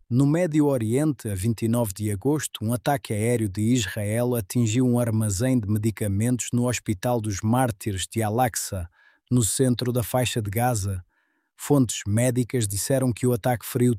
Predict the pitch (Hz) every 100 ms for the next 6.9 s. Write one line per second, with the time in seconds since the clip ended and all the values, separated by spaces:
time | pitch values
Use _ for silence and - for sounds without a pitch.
0 | - 135 131 - - - 139 107 90 -
1 | - _ _ _ _ 135 139 - 139 139
2 | 151 147 156 - 127 143 135 - 107 120
3 | 127 120 117 123 110 131 117 113 - -
4 | - - 139 117 107 101 98 117 113 135
5 | 127 - 107 98 135 120 110 104 107 123
6 | 113 104 95 - 110 104 101 120